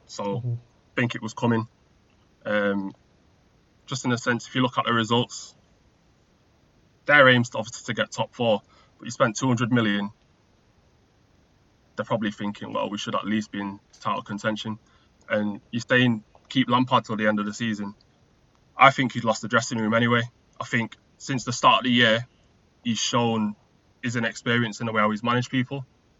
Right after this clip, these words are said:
Speaker 1: because he's shown he's got his favourites, and then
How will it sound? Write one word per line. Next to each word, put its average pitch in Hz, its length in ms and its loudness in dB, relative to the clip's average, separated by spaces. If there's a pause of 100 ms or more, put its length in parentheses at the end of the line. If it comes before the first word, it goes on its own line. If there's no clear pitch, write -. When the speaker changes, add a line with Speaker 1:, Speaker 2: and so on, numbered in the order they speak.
(240)
Speaker 1:
because 120 600 -6
he's 113 120 -6
shown 113 520 0 (160)
he's 110 140 -14
got 131 140 2
his 127 120 -2
favourites, 113 680 -2 (880)
and 117 140 -4
then 113 240 -2